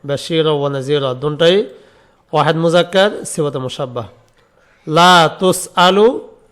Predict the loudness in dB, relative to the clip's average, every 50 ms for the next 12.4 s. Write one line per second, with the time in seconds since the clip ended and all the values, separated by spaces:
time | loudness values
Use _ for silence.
0 | _ _ _ _ _ _ _ _ _ _ _ _ _ _ _ _ _ _ -2 0
1 | 2 2 2 2 0 0 -2 -2 -2 -4 -6 -4 -4 -2 -2 -2 -4 -6 -8 -10
2 | -16 _ -8 -4 -4 -4 -2 0 0 0 0 0 -2 -10 -20 _ _ _ _ _
3 | _ _ _ _ _ _ _ _ _ _ _ _ _ _ _ _ _ _ _ _
4 | _ _ _ _ _ _ _ _ _ _ _ _ _ -10 -6 -2 0 0 0 0
5 | 0 0 0 2 2 2 2 0 0 0 0 -2 -2 -2 -4 -8 -14 -20 _ _
6 | _ _ _ _ _ _ _ _ _ _ _ _ _ _ _ _ _ _ _ _
7 | _ -4 -4 -2 -2 0 2 2 2 2 0 -2 -2 0 0 0 0 0 0 2
8 | 4 4 2 2 -2 -6 -4 -2 0 0 0 0 -2 -4 -6 -6 -10 -18 _ _
9 | -10 -8 -6 -4 -4 -4 -2 -2 0 0 0 -2 -2 -2 -2 0 0 0 0 -2
10 | -2 -4 -6 -6 -6 -4 -4 -2 -2 -4 -4 -10 -14 -20 _ _ _ _ _ _
11 | _ -12 -6 -4 -2 -2 0 0 -2 -2 -4 -4 -4 -4 -4 -2 -4 -4 -4 -6
12 | -6 -6 -6 -8 -8 -8 -8 -8